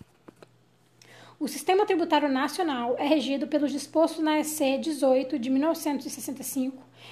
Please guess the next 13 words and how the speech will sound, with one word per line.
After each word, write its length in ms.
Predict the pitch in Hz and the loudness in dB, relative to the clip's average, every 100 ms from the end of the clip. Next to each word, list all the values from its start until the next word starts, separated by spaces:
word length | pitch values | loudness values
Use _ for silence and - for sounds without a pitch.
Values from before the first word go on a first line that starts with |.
| - | -4
em 160 | 302 294 | 2 4
leis 380 | 277 254 247 | 6 4 0
complementares, 1120 | - - 392 392 311 320 339 294 240 240 269 - | -6 0 0 2 2 2 0 -2 -4 -6 -10 -6
em 80 | 294 | -2
resoluções 760 | 254 254 294 285 - 370 370 277 | 0 0 0 -2 -2 0 0 0
do 120 | 285 | -2
Senado 640 | 302 277 233 240 254 - - | -2 -4 -4 -4 -4 -4 0
e, 260 | 349 311 - | 0 0 0
nos 220 | 294 294 | 0 2
limites 460 | 302 302 359 - - | 4 4 4 0 -6
das 260 | 277 277 | -4 -4
respectivas 600 | 247 285 - - 370 370 | -6 -10 -10 -4 0 0
competências, 800 | - 285 285 - 240 240 277 - | 0 -2 -2 -4 -6 -6 -8 -10